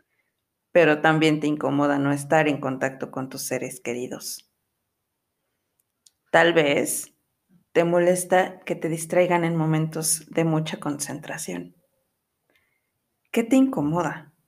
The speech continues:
Esa pregunta es importante, porque como te decía antes, cada situación y cosa que nos incomoda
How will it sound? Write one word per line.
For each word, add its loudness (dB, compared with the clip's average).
Esa 2
pregunta 6
es 0
importante, -2
porque 0
como 2
te 4
decía 4
antes, -2
cada 6
situación -4
y -8
cosa 2
que -2
nos -2
incomoda 0